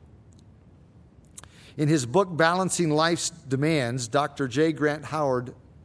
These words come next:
has written this, quote, According to the text, these two commandments are of equal importance. The second commandment is not of second importance. It is simply the second of the two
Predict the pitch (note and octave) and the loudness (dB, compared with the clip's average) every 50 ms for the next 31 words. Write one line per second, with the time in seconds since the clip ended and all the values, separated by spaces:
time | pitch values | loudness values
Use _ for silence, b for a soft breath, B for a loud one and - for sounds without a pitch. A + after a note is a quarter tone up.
0 | - - - - C#3 B2 G#2 A#2 C#3+ D#3 D#3 C#3+ B2+ B2+ C#3 B2+ G#2 - - - | -20 -20 -10 -8 -6 -6 -2 -2 -2 -2 -2 -4 -2 0 0 0 0 -4 -8 -4
1 | - D3+ D3+ C#3+ C3 - - - b b b b b b b b b b b C#3 | 0 0 2 2 0 -2 -8 -16 b b b b b b b b b b b -8
2 | - - - - G#3 A#3+ A#3 B3+ B3+ A3+ - F#3+ F3 E3 D3+ - - - F3+ D3 | -8 -6 -2 2 2 2 2 2 -2 -4 -4 -2 -2 -2 -2 -4 -4 -2 -2 -2
3 | B2+ A#2 - - - - - - - - - - - B B B B C#3 B2+ C3 | -2 -4 -6 -10 -12 -12 -14 -18 -20 -20 -20 -20 -20 B B B B -6 -2 0
4 | F3+ G#3+ A#3 B3 B3+ A3+ - - - - G#3 F#3 - - F3+ F3 E3+ F3+ F3 D3+ | 0 2 2 0 0 0 -2 -2 -2 -4 -4 -4 -4 -4 -4 -2 0 0 0 -2
5 | B2 A#2+ A#2 A#2+ - - - - - - - - - - - - - - b b | -2 -4 -6 -6 -8 -8 -10 -10 -12 -16 -20 -20 -20 -20 -20 -20 -20 -20 b b
6 | b b b - D3 D#3 D#3 D3+ C#3+ - - G3 G3+ F#3+ - E3 E3 E3 D#3 D#3 | b b b -4 0 2 2 2 2 0 -2 -4 -4 -4 -2 -2 0 0 0 -2
7 | D3 - F3+ F3+ F3 - - - - - - - - - - - - - - _ | -4 -6 -6 -6 -6 -8 -10 -16 -20 -20 -20 -20 -20 -20 -20 -20 -20 -20 -20 _
8 | - - b b b b b - D#3 - - - A3 B3+ C4+ C4 B3+ C4 A#3+ F3+ | -20 -20 b b b b b -2 0 0 2 2 2 2 2 0 -4 -6 -4 -4
9 | - F3+ F#3 F#3+ F#3 E3+ E3+ G3 F#3+ E3 B2+ C#3 F3 F#3 F#3+ G#3+ G#3 G3+ E3 C#3+ | -2 -2 0 2 2 2 2 2 2 2 2 2 2 2 2 2 0 0 -2 -2
10 | - - - - G3 F#3+ - F3+ E3+ E3+ D3 C3+ - - - A3+ C4 C4 G3 C3 | -2 -2 -2 0 0 0 -2 -4 -4 -2 -4 -6 -6 -2 2 2 2 2 2 -2
11 | B2+ D3 C#3 B B B B B B B - F3 E3+ D#3+ - - G#3 A3 G#3 G3+ | -4 -6 -6 B B B B B B B 0 0 0 0 0 0 -2 0 0 0
12 | F#3+ D3+ D#3 C#3+ - - - - B3+ C4+ C4 - B3+ B3+ G3 G3 G3+ G3 E3 D3 | 0 0 0 -2 -2 0 2 2 2 2 0 0 -2 -2 0 0 0 0 0 0
13 | E3 D3 - - - - C4+ B3+ G#3 E3 D3+ D#3 F3 G3 G3+ | -4 -2 -2 -4 -2 0 2 4 4 4 4 4 2 0 -2